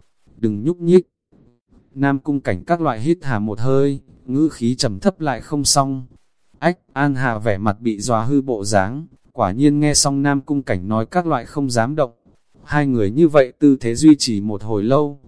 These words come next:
Nam Cung Cảnh lúc này mới thật cẩn thận đẩy ra An Hà, vội vàng hướng tới phòng ở bên cạnh nhĩ phòng mà đi. Chờ tái kiến Nam Cung Cảnh thời điểm, An Hà đã mặc hào. Nam Cung Cảnh tới gần thời điểm, có thể cảm giác được một trận khí lạnh đánh tới.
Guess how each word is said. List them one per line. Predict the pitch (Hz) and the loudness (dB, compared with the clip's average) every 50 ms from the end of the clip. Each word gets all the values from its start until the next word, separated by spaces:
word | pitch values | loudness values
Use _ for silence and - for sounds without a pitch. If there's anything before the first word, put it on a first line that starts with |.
| _ _ 135 | _ _ -8
Nam | 147 147 143 139 135 | -4 -2 -2 -2 -2
Cung | - 151 143 135 | -4 -4 -6 -4
Cảnh | - 120 98 90 95 | -4 -4 -4 -2 2
lúc | 117 156 170 160 | 2 2 2 2
này | 143 123 107 98 | 0 0 0 0
mới | 101 107 113 127 | -2 -2 -4 -4
thật | 127 - 113 - - | -2 -2 -4 -2 -2
cẩn | - 107 87 87 - | -4 -4 -4 -4 -4
thận | - 113 110 113 | -6 -6 -4 0
đẩy | 117 98 90 | 0 0 0
ra | 95 135 147 143 131 | 0 2 2 2 2
An | 131 139 143 147 143 | 2 0 -2 -2 -2
Hà, | 127 135 135 117 107 104 104 _ - _ - 110 | -2 -2 -2 -2 -2 -6 _ _ -20 _ -14 -8
vội | 113 127 117 104 | -4 -4 -4 -4
vàng | 98 110 107 101 95 | -2 -2 -2 0 0
hướng | 98 110 110 113 117 | -2 -2 -2 -2 -4
tới | 120 - 120 135 | -2 -2 -2 0
phòng | 131 - 147 123 104 104 | -2 -2 -4 -6 -4 -4
ở | 104 92 95 | -6 -6 -2
bên | 110 139 139 135 | 0 0 0 0
cạnh | 127 135 113 104 113 | 0 -6 -8 -4 0
nhĩ | 120 139 156 147 | 2 2 2 2
phòng | - - 135 107 104 104 | 0 -4 -6 -4 -2 -2
mà | 107 101 98 | -2 -2 0
đi. | 131 160 156 156 143 139 135 - _ _ _ - _ _ _ _ _ - | 0 0 0 0 -4 -6 -10 -16 _ _ _ -20 _ _ _ _ _ -4
Chờ | - - 113 104 101 - | 0 2 2 2 0 0
tái | 110 110 113 | -2 -2 -2
kiến | - 120 117 131 147 | -2 -4 -2 -2 0
Nam | 151 147 143 135 | 0 0 -2 -2
Cung | - 151 143 131 | -4 -4 -4 -4
Cảnh | - 120 92 90 | -4 -4 -6 -4
thời | - 110 104 98 | -2 -2 0 2
điểm, | 113 110 98 87 87 - _ _ - - _ - | 2 2 2 2 -2 -12 _ _ -20 -20 _ -4
An | 135 143 143 135 | -2 0 0 0
Hà | 127 131 120 104 | 0 -2 -2 -2
đã | 101 131 139 147 | -2 -2 -2 -2
mặc | 156 139 101 - | -2 -4 -4 -2
hào. | - 117 113 104 95 87 85 - _ _ - _ _ _ _ _ - 147 | -2 -2 0 2 2 0 -2 -4 _ _ -20 _ _ _ _ _ -12 -6
Nam | 147 143 143 139 | -2 -2 -2 -2
Cung | 135 - 147 143 131 | -2 -4 -4 -4 -2
Cảnh | - 117 90 87 - | -2 -4 -4 -4 -2
tới | 110 117 135 | -2 0 0
gần | 135 139 127 104 98 | 0 0 -2 -2 -2
thời | 101 110 104 98 | -2 -2 0 2
điểm, | 113 107 92 87 85 - _ _ - _ _ - | 2 2 2 0 -4 -14 _ _ -20 _ _ -8
có | - 127 | -8 -4
thể | 127 165 123 90 | 0 0 0 0
cảm | 90 - 110 92 95 | 0 -2 -2 -2 0
giác | 107 160 170 165 | 0 -2 -2 0
được | 147 135 104 95 | 0 -2 -2 -2
một | 110 110 107 101 - | -2 -6 -6 -4 -4
trận | - 117 107 - | -4 -6 -6 -6
khí | - - 117 120 | -8 -2 -2 0
lạnh | 135 156 147 117 104 | 0 0 -2 -2 -2
đánh | 110 110 113 113 | -4 -4 -4 -2
tới. | - 120 117 113 113 120 135 156 | 0 2 2 4 2 2 -2 -6